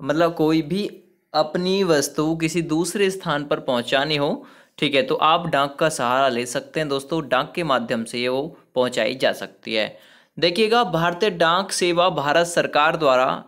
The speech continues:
इंडिया पोस्ट या भारतीय डाक के नाम से काम करती है। तो ये भी पूछ सकता है, भारतीय डाक सेवा किसके नाम से काम करती है? एक तो इंडिया पोस्ट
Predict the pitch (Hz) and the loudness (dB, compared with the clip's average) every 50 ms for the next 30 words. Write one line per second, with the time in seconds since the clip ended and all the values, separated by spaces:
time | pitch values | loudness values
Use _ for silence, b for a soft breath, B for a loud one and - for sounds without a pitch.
0 | _ - 170 185 190 190 185 190 196 190 190 185 190 - - - 175 175 180 170 | _ -4 -2 -2 0 0 2 2 2 4 2 0 -2 -6 -6 0 2 2 2 2
1 | 175 - - 131 - B B B B B 143 165 165 160 127 131 131 143 147 147 | -2 -4 -6 -6 -6 B B B B B 0 0 2 2 0 0 0 0 0 0
2 | - 180 175 165 139 131 147 139 143 156 165 175 170 180 165 170 165 160 160 156 | 0 -2 -2 -2 -2 0 2 2 4 4 2 2 0 -4 -6 -4 -4 -4 -2 0
3 | 139 131 123 123 127 120 - 156 147 - 135 117 107 104 107 104 - - - 101 | 0 2 2 2 0 -2 -4 -4 -2 0 0 -2 -2 -2 -6 -12 -12 -10 -6 -4
4 | 101 101 - - B B B B B B B 175 180 196 202 220 220 202 196 185 | -4 -4 -4 -8 B B B B B B B 2 2 2 2 0 0 -2 -2 -2
5 | 190 185 165 - - 185 170 165 151 151 156 156 185 175 165 147 156 151 160 160 | 0 0 -2 0 0 0 2 2 2 0 0 0 0 0 2 2 2 2 0 0
6 | - - 170 165 165 170 170 170 - 190 160 - - 190 180 175 175 175 170 175 | -2 -2 0 2 2 2 2 0 -4 -4 -4 -2 -2 0 2 2 0 0 0 -2
7 | 180 170 165 165 165 170 170 165 160 170 175 175 - 175 170 165 170 - 147 - | 0 2 2 2 2 2 0 0 0 0 -2 -2 0 0 -2 -2 -2 -4 -4 -2
8 | 165 156 156 156 160 165 160 160 - - 127 120 117 117 - - - | -2 -4 -2 0 0 0 0 0 -2 -2 -2 -2 -2 -4 -6 -12 -16